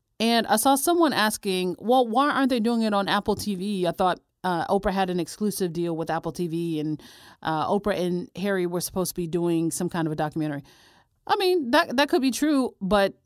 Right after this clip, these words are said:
C B S is, again, a global network. And not only that, Harry and Meghan want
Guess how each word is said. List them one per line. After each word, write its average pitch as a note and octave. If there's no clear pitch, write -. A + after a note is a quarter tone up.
C -
B B3+
S A#3+
is, F3+
again, F#3
a F3+
global F3
network. D3+
And G3+
not D4
only A#3+
that, G#3+
Harry D#4
and G3+
Meghan G3
want F3